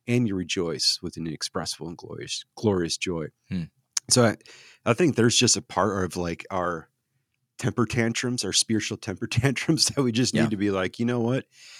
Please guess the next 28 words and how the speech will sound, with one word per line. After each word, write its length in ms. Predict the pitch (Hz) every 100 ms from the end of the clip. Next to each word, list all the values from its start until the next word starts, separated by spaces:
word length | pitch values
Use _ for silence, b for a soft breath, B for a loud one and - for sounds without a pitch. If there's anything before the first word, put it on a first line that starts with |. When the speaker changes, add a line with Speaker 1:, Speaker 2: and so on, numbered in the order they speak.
| B B
Speaker 1:
If 140 | 110 -
I 140 | 110
want 320 | 117 113 113
to 80 | 104
grow 360 | 92 95 95 92
in 160 | 87
my 200 | 85 85 85
faith 540 | - 82 78 76 -
in 160 | 92 87
Jesus, 640 | - 82 87 104 127 - - _ _ _ _ _ _ _ _ - -
fires 580 | 107 98 101 - - - -
and 140 | 101
sifting 640 | - 107 - - 90 85 76 _
are 420 | 90 85 80 80 -
Speaker 2:
Yeah, 200 | 104 104 - -
they're 100 | 110
Speaker 1:
part 40 | 110
of 60 |
Speaker 2:
gonna 40 | 101
Speaker 1:
the 40 |
Speaker 2:
happen. 260 | 110 101 90
Speaker 1:
package." 360 | 60 - - _ B B B B B
They 140 | 92
Speaker 2:
It 40 | 110
Speaker 1:
have 120 | 143
Speaker 2:
is, 120 | 127
Speaker 1:
to 60 | -
happen. 420 | - - - 67